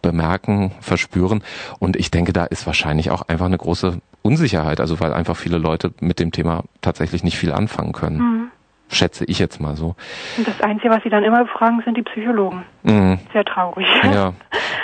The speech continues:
Speaker 1: Ja, oder es wird, also was wir auch oft zu hören kriegen, jetzt so als Schwule, und ich könnte mir denken, dass das vielleicht, ähm, beim Thema Asexualität auch so sein könnte,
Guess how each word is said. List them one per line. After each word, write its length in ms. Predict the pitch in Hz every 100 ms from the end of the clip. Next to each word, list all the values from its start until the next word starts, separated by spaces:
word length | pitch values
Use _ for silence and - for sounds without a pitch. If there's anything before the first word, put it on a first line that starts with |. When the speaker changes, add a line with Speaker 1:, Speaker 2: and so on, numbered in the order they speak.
| -
Speaker 1:
Ja, 160 | 107
oder 320 | - 120 143
es 160 | 127 -
wird, 180 | 131 -
also 220 | 110 107
was 180 | 113 -
wir 220 | 113 139
auch 140 | 117 -
oft 200 | 123 -
zu 140 | 117
hören 220 | 113 117
kriegen, 260 | - 113 113
jetzt 140 | 107
so 100 | 107
als 160 | 85 -
Schwule, 360 | - 101 139 123
und 100 | 95
ich 100 | -
könnte 200 | 110 107
mir 100 | 101
denken, 220 | 98 101
dass 100 | 98
das 120 | -
vielleicht, 340 | - 95 - -
ähm, 480 | 95 92 87 90
beim 160 | - 90
Thema 240 | 101 95
Asexualität 720 | 73 95 95 92 90 - 92 76
auch 160 | 107
so 280 | - 120 113 -
sein 260 | - 95 104
könnte, 280 | - 104